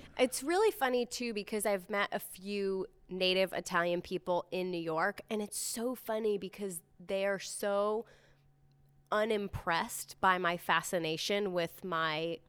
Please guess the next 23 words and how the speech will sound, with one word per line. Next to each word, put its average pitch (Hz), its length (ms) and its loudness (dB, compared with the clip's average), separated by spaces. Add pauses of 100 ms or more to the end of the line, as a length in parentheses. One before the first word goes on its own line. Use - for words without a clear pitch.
(360)
culture. 123 520 -2 (540)
Uh, 180 360 10 (100)
<laughs> 214 220 2
like, 226 200 4
I, 208 380 2
I 214 140 0
told, 208 500 -2
uh, 175 340 2 (420)
I - 100 2
used 208 260 -2
to 214 80 0
work 196 160 0
for 202 160 -2
an 175 120 0
Italian 165 520 -2
fashion 165 420 0
brand, 226 460 -2
and 170 140 -4
I 170 100 -2
told 220 440 -4
someone 170 500 -4
once 160 300 -6
who 202 400 -6